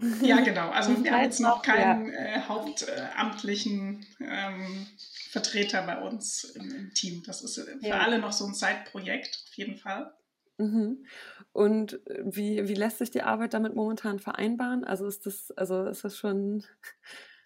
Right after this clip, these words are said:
Speaker 3: am Stre-, wie, wie hoch ist der Stresslevel gerade? Oder ist es auch so, dass man sagt, oh, es ist gerade auch ein, also für die Zeit jetzt halt irgendwie, also ihr habt die Zeit euch gerade irgendwo anders freigeräumt, so in diesen herausfordernden Monaten gerade?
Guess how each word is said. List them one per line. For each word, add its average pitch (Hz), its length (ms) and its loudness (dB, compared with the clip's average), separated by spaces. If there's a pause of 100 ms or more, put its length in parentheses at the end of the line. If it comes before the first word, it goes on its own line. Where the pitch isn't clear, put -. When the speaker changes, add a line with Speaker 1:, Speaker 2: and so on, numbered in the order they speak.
(300)
Speaker 3:
am 208 240 2
Stre-, 202 420 2
wie, 214 220 4
wie 233 120 10
hoch 254 180 10
ist 262 160 6
der 269 80 12
Stresslevel 240 680 8
gerade? 220 360 6
Oder 202 220 8
ist 202 100 0
es 214 140 0
auch 196 180 2
so, 208 260 4 (260)
dass - 80 -20
man 208 160 4
sagt, 214 220 4
oh, 208 160 6
es 220 140 2
ist 202 160 -6
gerade 202 320 4
auch - 140 -2
ein, 208 380 2
also 190 360 2
für 202 240 2
die 196 300 -4
Zeit 214 400 4
jetzt 196 200 0
halt 202 180 4
irgendwie, 196 520 -4
also 175 180 2
ihr 185 140 0
habt - 200 -6
die 196 100 -2
Zeit 190 260 -2
euch 190 140 -4
gerade 185 200 -2
irgendwo 196 260 -2
anders 208 340 -2
freigeräumt, 185 760 -2 (580)
so - 180 0
in 190 100 4
diesen 196 460 0
herausfordernden 190 1000 -4
Monaten 190 540 -6
gerade? 180 320 -16